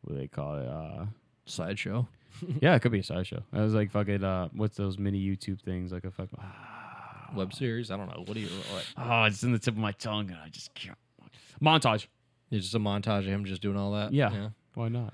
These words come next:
Speaker 1: you know?
Speaker 2: Yeah.
Speaker 1: But I don't know.
Speaker 2: Oh, there's
Speaker 1: People should
Speaker 2: tons
Speaker 1: be
Speaker 2: of 'em.
Speaker 1: more open, especially as, uh, you know, the American people, like, to ha-, like,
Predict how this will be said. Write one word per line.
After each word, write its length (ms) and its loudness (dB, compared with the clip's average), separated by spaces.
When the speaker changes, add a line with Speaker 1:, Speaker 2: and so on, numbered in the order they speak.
Speaker 1:
you 80 -4
know? 200 -2
Speaker 2:
Yeah. 120 4
Speaker 1:
But 140 4
I 40 6
don't 120 8
know. 60 4
Speaker 2:
Oh, 100 4
there's 100 12
Speaker 1:
People 120 10
should 80 8
Speaker 2:
tons 80 6
Speaker 1:
be 80 8
Speaker 2:
of 60 8
'em. 20 6
Speaker 1:
more 200 8
open, 280 4
especially 440 2
as, 200 4
uh, 240 2
you 100 4
know, 120 6
the 100 6
American 400 4
people, 400 0
like, 180 2
to 100 2
ha-, 240 0
like, 180 0